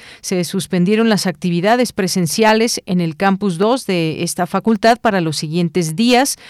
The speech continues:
con la finalidad de realizar los peritajes correspondientes y asegurar la integridad de la comunidad de la fes Zaragoza. Pues hasta aquí este comunicado que se emite en torno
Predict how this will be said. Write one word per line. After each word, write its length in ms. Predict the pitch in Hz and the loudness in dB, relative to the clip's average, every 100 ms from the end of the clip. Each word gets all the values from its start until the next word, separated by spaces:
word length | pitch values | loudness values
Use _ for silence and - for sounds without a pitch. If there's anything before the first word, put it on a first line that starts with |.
| - - | -20 -2
con 320 | 214 254 285 | 4 4 2
la 200 | - 202 | 0 0
finalidad 600 | 190 202 202 240 214 196 | 2 2 4 4 4 2
de 140 | 196 202 | 2 0
realizar 520 | 190 233 208 190 175 | 0 0 0 0 0
los 180 | 185 - | -2 -4
peritajes 580 | 185 170 185 185 208 - | -4 -4 -2 -2 -4 -4
correspondientes 1040 | 175 165 - 165 175 233 254 208 233 - - - - | -4 -4 -4 -2 0 2 2 4 2 0 -8 -20 -10
y 160 | 214 247 | 0 2
asegurar 680 | 269 - 247 220 202 208 - - | 4 4 2 4 4 2 0 -4
la 220 | 190 185 | 0 2
integridad 720 | 180 160 170 165 160 185 196 - | 2 2 0 -2 0 0 0 -4
de 200 | 170 175 | -4 -2
la 100 | 165 | -4
comunidad 640 | 156 160 160 160 170 185 - | -4 -4 -4 -2 -2 -2 -4
de 220 | 170 175 | -6 -4
la 100 | 165 | -4
fes 400 | 147 - 175 - - | -6 -4 -4 -6 -8
Zaragoza. 800 | - 185 160 151 143 147 - 147 - - - | -6 -2 -2 -2 -4 -6 -6 -8 -12 -20 -10
Pues 180 | 175 185 | -6 -4
hasta 200 | 185 196 | -4 -6
aquí 280 | - 214 208 | -4 0 2
este 380 | 202 - 202 | 0 0 -2
comunicado 840 | 170 202 190 180 175 - 226 226 220 | 0 2 4 4 2 2 4 4 2
que 140 | - | -2
se 260 | 247 190 165 | -2 -2 -2
emite 520 | 170 220 - 240 - | 2 0 0 -2 -2
en 140 | 170 151 | -6 -2
torno 480 | 185 180 196 185 | -2 2 2 2